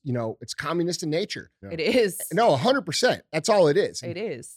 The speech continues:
Speaker 1: People who buy into
Speaker 3: Yeah.
Speaker 1: the climate change, dude, they, they are some, look, man,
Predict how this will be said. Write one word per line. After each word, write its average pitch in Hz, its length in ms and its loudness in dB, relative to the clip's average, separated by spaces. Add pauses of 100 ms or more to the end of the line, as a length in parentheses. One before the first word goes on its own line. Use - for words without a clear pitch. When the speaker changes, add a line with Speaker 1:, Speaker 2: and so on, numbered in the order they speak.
Speaker 1:
People 254 400 0
who 202 220 0
buy 165 300 0
into 180 260 2
Speaker 3:
Yeah. 143 80 0
Speaker 1:
the 135 80 0
climate 160 420 -2
change, 120 440 -8
dude, 127 260 -2 (600)
they, 196 300 4
they 160 240 4
are 156 240 2 (520)
some, 180 320 -2 (420)
look, 147 260 -2
man, 113 280 -8